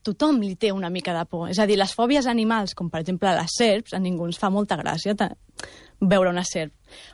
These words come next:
O fins i tot la por a volar. És a dir, la majoria de gent té alguna por a volar, però la gent fòbica és incapaç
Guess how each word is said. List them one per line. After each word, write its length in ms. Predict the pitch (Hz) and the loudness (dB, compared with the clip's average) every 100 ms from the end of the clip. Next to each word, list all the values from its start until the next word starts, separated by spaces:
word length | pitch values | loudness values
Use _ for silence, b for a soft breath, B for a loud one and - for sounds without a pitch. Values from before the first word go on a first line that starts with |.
| B | B
O 120 | 247 | 0
fins 220 | 254 233 | 2 0
i 60 | 208 | 2
tot 160 | 214 | 0
la 120 | 220 247 | 0 -2
por 160 | 208 | -2
a 20 | 196 | -2
volar. 400 | 175 202 247 175 b | 0 2 2 -2 b
És 140 | 220 202 | -6 -2
a 100 | 196 | 0
dir, 100 | 202 | 2
la 80 | 202 | 2
majoria 420 | 202 190 214 254 | 2 2 2 2
de 140 | 233 208 | 2 0
gent 240 | 247 240 | 0 0
té 80 | 208 | 0
alguna 360 | 190 185 202 185 | -2 0 -2 -2
por 320 | 214 185 170 | 0 0 0
a 100 | - | -4
volar, 320 | 175 185 170 170 | -2 2 0 0
però 140 | 233 | 2
la 120 | 226 214 | 4 4
gent 180 | 277 277 | 2 2
fòbica 500 | - 294 285 302 285 | 2 0 0 -2 -2
és 160 | 247 247 | 0 2
incapaç 580 | 254 220 - 302 - | 2 0 -2 -4 -4